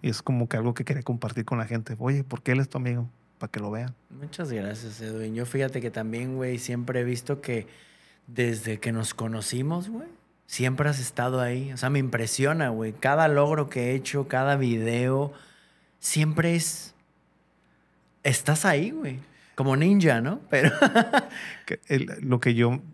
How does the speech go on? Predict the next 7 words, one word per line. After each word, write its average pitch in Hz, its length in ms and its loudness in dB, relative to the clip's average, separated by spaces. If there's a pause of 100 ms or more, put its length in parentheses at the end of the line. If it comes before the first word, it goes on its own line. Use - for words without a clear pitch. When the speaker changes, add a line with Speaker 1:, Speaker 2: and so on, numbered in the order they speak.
(260)
Speaker 1:
yo 127 640 4
tuve 131 200 6
algo 131 160 4
estratos-, 120 420 2 (140)
eh, 107 100 -2 (180)
me 113 260 0
fui 113 420 2